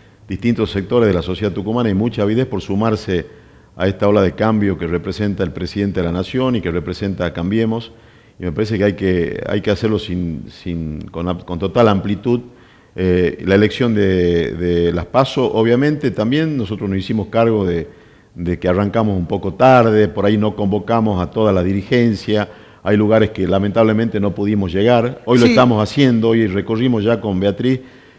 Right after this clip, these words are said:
Speaker 1: los diecisiete departamentos de la provincia. Ah, mirá,
Speaker 2: Bien.
Speaker 1: fíjate, an-, estuvimos anoche en, en el departamento Cruz Alta con más de trescientos dirigentes de, de los municipios de Alderete, de Banda de Río Salí, de las comunas,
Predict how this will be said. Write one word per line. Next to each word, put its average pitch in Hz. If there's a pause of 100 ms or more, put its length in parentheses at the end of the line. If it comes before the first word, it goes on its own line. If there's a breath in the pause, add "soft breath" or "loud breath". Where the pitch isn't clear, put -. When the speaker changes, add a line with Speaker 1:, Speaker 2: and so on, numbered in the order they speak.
(140 loud breath)
Speaker 1:
los 90
diecisiete 113
departamentos 107
de 90
la 87
provincia. 131 (500 loud breath)
Ah, -
mirá, 110
Speaker 2:
Bien. -
Speaker 1:
fíjate, 110
an-, 107
estuvimos 104
anoche 104
en, 82
en 90
el 87
departamento 98
Cruz 95
Alta 104
con 82
más 101
de 98
trescientos 98
dirigentes 98
de, 82 (480 soft breath)
de 87
los 85
municipios 98
de 87
Alderete, 107
de 92
Banda 98
de 90
Río 98
Salí, 107
de 107
las 82
comunas, 104